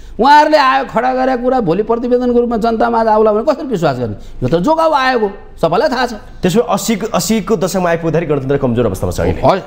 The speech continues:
Speaker 1: उहाँहरूकै कारणले। आज उहाँहरूको खिलाफमा जनमत किन तयार हुँदैछ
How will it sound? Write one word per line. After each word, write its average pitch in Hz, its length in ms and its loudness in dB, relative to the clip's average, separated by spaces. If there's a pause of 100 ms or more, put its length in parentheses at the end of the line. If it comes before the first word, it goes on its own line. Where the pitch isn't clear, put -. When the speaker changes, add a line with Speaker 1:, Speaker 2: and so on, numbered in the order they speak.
(100)
Speaker 1:
उहाँहरूकै 240 480 4
कारणले। 165 480 0
आज 196 320 2
उहाँहरूको 226 640 2
खिलाफमा 214 480 0
जनमत 202 480 0
किन 311 120 2 (120)
तयार 208 240 0
हुँदैछ 151 320 0